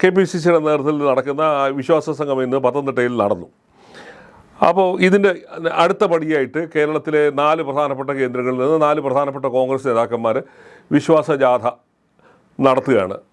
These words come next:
അത്, ഏ, ചെങ്ങന്നൂർ വന്ന് സംഗമിച്ചതിന് ശേഷം യു ഡി എഫിൻ്റെ നേതൃത്വത്തിൽ അത് പന്തളത്തെ, പന്തളത്തേക്ക് വരികയാണ്. പന്തളം,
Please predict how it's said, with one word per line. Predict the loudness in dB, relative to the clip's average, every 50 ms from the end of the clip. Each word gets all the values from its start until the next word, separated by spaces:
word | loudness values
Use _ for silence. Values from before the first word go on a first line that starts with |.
| _ 0
അത്, | 2 4 2 2 0 -2 -4
ഏ, | -4 -4 -4 -4 0
ചെങ്ങന്നൂർ | 0 0 2 2 0 2 2 2 2 2 0
വന്ന് | 0 -2 -2 -2 -2
സംഗമിച്ചതിന് | 0 0 -2 -2 -2 -2 -2 -2 -2 -2 -2 -2
ശേഷം | -2 0 -2 -4 -4 -4 _ _ _ _ _ -20 -20 -20 -20 -20 _ _ 2
യു | 4 4 6
ഡി | 4 2
എഫിൻ്റെ | 2 0 -4 -6 -4 -2 0
നേതൃത്വത്തിൽ | 0 0 0 0 0 0 0
അത് | 0 0 0
പന്തളത്തെ, | -2 0 0 -2 -2 -2 -2 -6 -6 -6 _ _ _ _ _ _ _ _ _ _ _ _ _ _ _ 2
പന്തളത്തേക്ക് | 2 4 4 2 2 2 0 0 2 0 2 2 2
വരികയാണ്. | 0 0 0 0 -2 -2 -4 -12 _ _ -6
പന്തളം, | -2 0 2 2 2 0